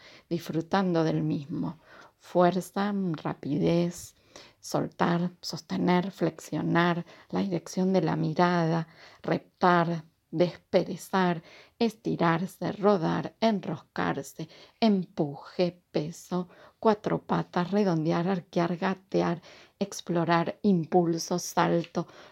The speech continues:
dos patas, cuatro patas, puntas de pie. Belleza de un hacer guiado que explora las propias posibilidades,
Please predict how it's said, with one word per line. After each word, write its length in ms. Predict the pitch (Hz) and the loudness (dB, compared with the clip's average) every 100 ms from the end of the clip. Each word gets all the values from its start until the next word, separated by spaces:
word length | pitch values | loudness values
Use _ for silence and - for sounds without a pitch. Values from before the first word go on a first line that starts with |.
| - | 0
dos 200 | 175 175 | 0 0
patas, 420 | - 165 - 165 - | -4 -6 -4 -8 0
cuatro 400 | 185 180 185 160 | 0 2 -2 -2
patas, 460 | 175 170 175 165 | -2 -2 -4 -6
puntas 600 | - 214 190 185 175 156 | -6 0 2 0 -2 -2
de 100 | 156 | -2
pie. 320 | - 127 143 - _ - - - - | -4 -6 -8 -10 _ -20 -20 -20 -8
Belleza 640 | 165 170 165 - 185 - 185 | 0 0 2 0 0 2 2
de 140 | 170 | 2
un 100 | 180 | 2
hacer 360 | 180 - 175 170 | 0 0 0 0
guiado 440 | 165 175 180 190 | 0 2 2 2
que 80 | 190 | -2
explora 640 | - - - 175 180 208 - - - | -10 -6 2 4 4 0 -6 -20 -6
las 160 | 165 160 | -6 -4
propias 480 | - 185 180 185 180 | 0 0 2 0 -2
posibilidades, 1080 | 165 - 156 160 151 151 147 92 - - | -4 -2 -2 0 0 0 -2 -4 -10 -12